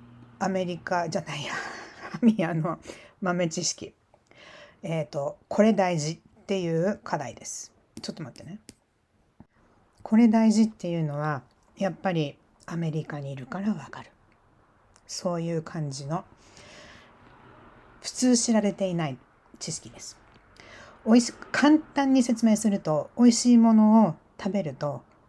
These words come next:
美味しいって、普通、お-、美味しい、美味しいって、頭を縦に振りますよね。で、一般的に頭を縦に振るっていうのは、オッケー、はい、同意。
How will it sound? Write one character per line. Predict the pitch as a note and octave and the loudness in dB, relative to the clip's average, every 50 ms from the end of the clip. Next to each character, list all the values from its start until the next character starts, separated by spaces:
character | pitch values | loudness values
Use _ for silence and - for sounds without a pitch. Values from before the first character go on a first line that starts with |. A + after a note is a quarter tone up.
| _ _ _ _ | _ _ _ _
美 | G#3 G#3 | 0 0
味 | G3 | 0
し | - - - G3+ F3 | 0 -2 -4 -4 -6
い | |
っ | - | -6
て、 | - _ _ - E3+ D#3 C#3+ D3 D#3 _ _ _ _ _ _ | -10 _ _ -6 -4 -4 -4 -8 -12 _ _ _ _ _ _
普 | - - A#3+ | -20 -16 -10
通、 | - G#3 F#3+ F3+ F3 - - - _ - | -8 -6 -6 -4 -6 -8 -10 -12 _ -8
お-、 | F#3 F#3 - - - | -8 -8 -8 -8 -6
美 | F#3 | -6
味 | F#3+ E3+ | -4 -4
し | - - G3+ F#3+ F3+ | -4 -6 -6 -4 -4
い、 | E3 | -4
美 | D#3+ | -4
味 | E3 E3 D#3+ | -4 -4 -4
し | - - F3 D#3+ | -6 -8 -8 -10
い | |
っ | C#3 | -12
て、 | - _ _ D#3+ D#3 D3+ - _ _ _ _ _ _ _ | -12 _ _ -10 -10 -10 -10 _ _ _ _ _ _ _
頭 | - G3+ G3 A3+ G3+ F#3 E3 | -4 -2 0 0 -2 -2 -2
を | D#3 | -2
縦 | - A#3 G#3+ - F3 | 0 0 0 0 -2
に | D#3+ D#3+ | -6 -6
振 | - - D3+ | -6 -10 -12
り | D3 | -12
ま | D3+ D3 | -14 -16
す | - - D#3+ | -14 -14 -12
よ | D3+ | -12
ね。 | D#3+ D#3 D#3 - - - - - - - - - - - - - - - G#3+ | -12 -14 -16 -20 -20 -20 -20 -20 -20 -20 -20 -20 -20 -20 -20 -20 -18 -6 0
で、 | G#3 G#3+ F#3+ - - - - - - | 0 0 0 0 -4 -14 -20 -8 0
一 | - A#3+ A3+ | 0 0 0
般 | - - C#4+ C4+ B3+ A#3+ | 2 0 2 2 2 0
的 | C4+ B3 A#3+ - B3+ | -2 -4 -2 0 2
に | B3+ B3+ A#3+ | 2 4 4
頭 | A#3 A3+ A3+ A3+ A3+ G#3+ F#3+ D#3 | 2 0 2 2 2 2 2 2
を | D#3 | -2
縦 | - F3 E3 - E3 | -4 -6 -6 -6 -8
に | D3+ D3 | -10 -10
振 | - - D#3 | -10 -10 -10
る | D#3 | -10
っ | C3 | -10
て | - - E3+ | -10 -10 -10
い | D#3+ | -8
う | D#3 | -6
の | E3 | -6
は、 | F#3+ F3+ E3 - - - _ _ _ _ _ _ _ - _ | -6 -8 -10 -12 -16 -20 _ _ _ _ _ _ _ -20 _
オ | - G3 F3+ | -6 -6 -6
ッ | D#3+ - _ | -6 -10 _
ケ | - E3 - - _ | -16 -14 -14 -16 _
ー、 | - - _ _ | -20 -20 _ _
は | - - - F3 | -12 -8 -6 -6
い、 | D#3 C3+ - - _ _ _ _ _ _ _ _ _ _ _ _ - | -6 -6 -10 -18 _ _ _ _ _ _ _ _ _ _ _ _ -6
同 | E3 F#3 F3 F3 E3+ D#3+ | -2 -2 -2 0 -2 -2
意。 | D#3 D3+ D3+ D3 - | -4 -6 -6 -8 -10